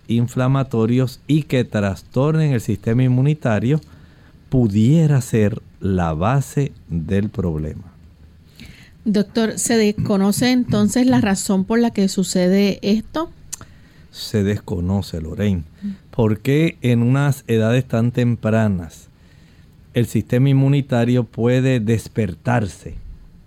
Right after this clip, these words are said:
Speaker 1: y comienza a atacar a una persona joven cuando en la mayor parte de la población ocurriría en el adulto? Básicamente se estima, Lorraine,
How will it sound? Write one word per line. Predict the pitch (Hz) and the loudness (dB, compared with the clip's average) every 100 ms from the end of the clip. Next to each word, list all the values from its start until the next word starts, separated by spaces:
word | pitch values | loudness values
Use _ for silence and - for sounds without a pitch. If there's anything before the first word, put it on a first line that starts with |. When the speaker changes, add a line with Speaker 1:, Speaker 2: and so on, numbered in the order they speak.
| - - | -10 -4
Speaker 1:
y | 160 | -2
comienza | 156 127 127 143 147 - 147 - - | 0 2 2 2 0 0 -2 -4 -4
a | 110 107 | -2 -2
atacar | - 104 - 120 120 120 - - - - - - - - | -4 -6 -4 -2 0 -2 -8 -20 -20 -20 -20 -20 -14 -2
a | 113 113 | 0 2
una | 123 139 143 143 143 143 | 2 2 2 0 -2 0
persona | 123 - 123 127 113 | -2 0 0 0 0
joven | 123 123 120 139 151 139 - - - - | 2 2 2 2 0 -2 -8 -20 -14 -2
cuando | 123 131 139 147 147 151 147 | 0 2 2 2 2 0 0
en | 120 120 | 0 0
la | 117 110 | 0 0
mayor | 104 95 101 117 | 0 0 0 -2
parte | - 120 110 117 | -2 -4 -2 -4
de | 110 | -2
la | 107 | -2
población | 101 98 92 92 - 139 170 139 - - - - - - - | -2 -4 -4 -6 -2 0 0 -2 -8 -20 -20 -20 -20 -20 -10
ocurriría | 110 113 107 110 104 107 123 135 135 127 120 104 90 - - - - - | -8 -4 -2 0 0 0 0 0 0 0 0 -2 -6 -12 -20 -20 -20 -8
en | 123 117 | -2 0
el | 104 | 0
adulto? | 95 104 170 151 - 85 - - - | -2 0 -2 -4 -10 -14 -16 -20 -6
Básicamente | 107 127 165 156 156 156 165 | -2 0 0 0 0 0 0
se | - 127 | -2 -4
estima, | - - 151 139 113 | -4 0 0 2 0
Lorraine, | 107 104 135 147 | -2 0 0 -2